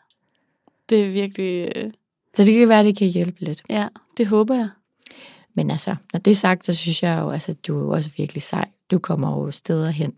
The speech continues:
Speaker 1: Det må man
Speaker 2: Sol i
Speaker 1: sige.
Speaker 2: skorpionen, det er en, der vil noget. Vandbær i munden, den kommer også nogle steder hen.
Speaker 1: Ja. Og ascendanten i tvillingen er så nysgerrig, at den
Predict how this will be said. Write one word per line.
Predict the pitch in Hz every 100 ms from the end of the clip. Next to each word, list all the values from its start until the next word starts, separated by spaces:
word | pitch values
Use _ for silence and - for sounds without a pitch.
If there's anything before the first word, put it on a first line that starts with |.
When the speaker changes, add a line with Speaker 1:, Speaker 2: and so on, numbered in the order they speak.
| _ _ _ _ _
Speaker 1:
Det | 254
må | 233
man | 175
Speaker 2:
Sol | 160 - 226 214
i |
Speaker 1:
sige. | 190
Speaker 2:
skorpionen, | 190 175 170 175 180
det | -
er | 190
en, | 170
der |
vil | 160 165
noget. | 170 170 175 170 _
Vandbær | 170 170 185 180
i | 170
munden, | 165 170 170 _ -
den | 190
kommer | 170 156 151
også | 160 -
nogle | 170
steder | - 185 180
hen. | 185
Speaker 1:
Ja. | 175 - _ -
Og | 190
ascendanten | 175 180 196 190 175
i |
tvillingen | 160 - 208 208 175
er |
så | 156 196
nysgerrig, | 190 202 - 165 143 131
at | 147
den | -